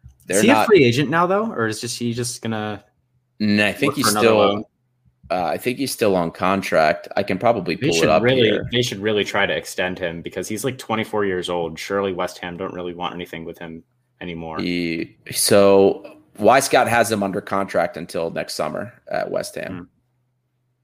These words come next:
Speaker 1: So he's still under contract.
Speaker 2: They should try to get
Speaker 1: Um,
Speaker 2: him for another year and then get him to stay permanently on a free. That's what I would do
Speaker 1: Yeah,
Speaker 2: if I
Speaker 1: I
Speaker 2: was
Speaker 1: mean, he was a, he was a
Speaker 2: Yes.
Speaker 1: solid player for them.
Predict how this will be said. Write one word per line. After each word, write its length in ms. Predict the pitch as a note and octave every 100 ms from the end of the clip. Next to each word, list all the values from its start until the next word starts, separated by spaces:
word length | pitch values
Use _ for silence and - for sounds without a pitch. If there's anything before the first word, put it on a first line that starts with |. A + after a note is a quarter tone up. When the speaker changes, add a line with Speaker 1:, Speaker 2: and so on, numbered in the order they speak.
| _
Speaker 1:
So 220 | - F#2+
he's 180 | F2+ G2+
still 160 | - C3+
under 160 | B2+
contract. 680 | A#2 G#2+ G2+ G#2 F#2+ F#2+ - _ _ _ _ _ _ _ _
Speaker 2:
They 120 | G2 G#2
should 180 | -
try 120 | F#2 G2+
to 60 |
get 140 | F2 F2
Speaker 1:
Um, 60 |
Speaker 2:
him 120 | G2 G2
for 120 | G2+
another 240 | F#2 F2
year 180 | F#2 G2
and 100 | F#2
then 120 | F2+
get 340 | D#2+ F#2 - -
him 380 | G2 F2 F2 _ _ _
to 120 | -
stay 200 | F#2+ G2
permanently 400 | F2 G#2 G2+ E2+
on 100 | E2
a 40 | E2
free. 320 | - G2 E2 _ -
That's 180 | -
what 80 | -
I 100 | F#2+
would 60 | G2
do 60 |
Speaker 1:
Yeah, 240 | F2+ F#2+ F#2
Speaker 2:
if 80 | F2
I 60 |
Speaker 1:
I 20 |
Speaker 2:
was 100 | F2+
Speaker 1:
mean, 140 | F#2+ F2+
he 180 | G2+ B2
was 220 | B2+ A2+
a, 260 | G#2 F#2 -
he 60 | A#2
was 140 | A#2
a 40 | G2+
Speaker 2:
Yes. 100 | F#2+
Speaker 1:
solid 320 | F2+ E2+ -
player 280 | E2 F2 F2+
for 160 | -
them. 320 | E2 D#2 F#2